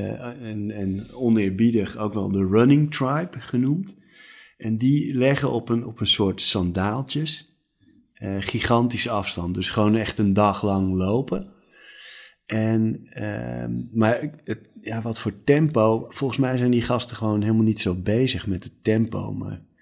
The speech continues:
meer, eh, een dag lopen.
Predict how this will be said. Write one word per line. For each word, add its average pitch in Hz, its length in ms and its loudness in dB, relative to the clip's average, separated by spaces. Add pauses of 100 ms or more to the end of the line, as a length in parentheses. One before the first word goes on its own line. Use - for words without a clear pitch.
(600)
meer, 104 600 2
eh, 95 400 0 (560)
een 104 180 4
dag 98 280 6
lopen. 107 500 6